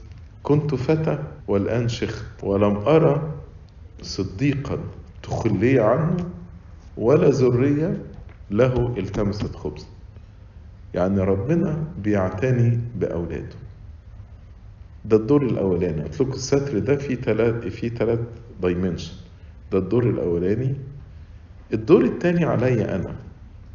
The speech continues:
عليا أنا، أنا، أنا أعيش في قناعة.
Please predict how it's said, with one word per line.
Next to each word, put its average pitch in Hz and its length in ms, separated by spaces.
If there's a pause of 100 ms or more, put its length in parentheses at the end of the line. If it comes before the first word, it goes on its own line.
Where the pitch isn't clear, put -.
(320)
عليا 180 480
أنا، 170 140
أنا، 165 220
أنا 156 320
أعيش 143 460 (580)
في 120 520 (200)
قناعة. 104 580